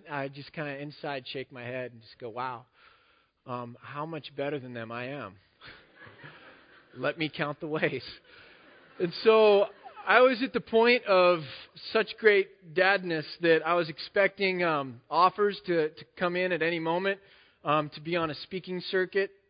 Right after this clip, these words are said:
uh, in the Christian world on how to teach other people to be like myself. And I was already thinking of book titles of, um, why I'm such a great dad. And, and it was just really getting e-, extravagant, the size of my head.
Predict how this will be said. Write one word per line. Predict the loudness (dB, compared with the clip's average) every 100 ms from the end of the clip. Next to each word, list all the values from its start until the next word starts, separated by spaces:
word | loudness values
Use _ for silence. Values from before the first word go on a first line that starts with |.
| _
uh, | -8 -6 -4 -6 -8
in | -8
the | -8
Christian | -4 -6 -6 -10 -4
world | 2 4 2
on | 0 -6 -8 -16 _ _
how | -4
to | -4
teach | -6 -8 -4
other | -2 -4
people | -8 -8 -8
to |
be | -4 -2 -2
like | -4 -6
myself. | -12 -6 -6 -6 -10 _ _ _ _ -6
And | 0
I | 0
was | 0 -4 -6
already | 4 6 6 4
thinking | 0 0 0
of | -2 -2
book | -2 -2 -2
titles | 0 2 2 0 0 0
of, | -2 -4 -12 -20 _ _
um, | 0 2 2 0 -6 -14 _ _ _ _ _ _ _ _
why | 0 4 4
I'm | 0
such | -6 -10
a | 0
great | 0 2
dad. | 2 4 4 4
And, | 0
and | -2 -2
it |
was | -2
just | -6 -10 -2
really | 0 2 2
getting | 0 0 2 2 -2 -6 -12 -8
e-, | -8 -6 -8
extravagant, | -8 -4 2 2 2 0 -4 -4
the | -6 -6 -2
size | -2 -2
of | -4
my | -6
head. | -4 -4 -4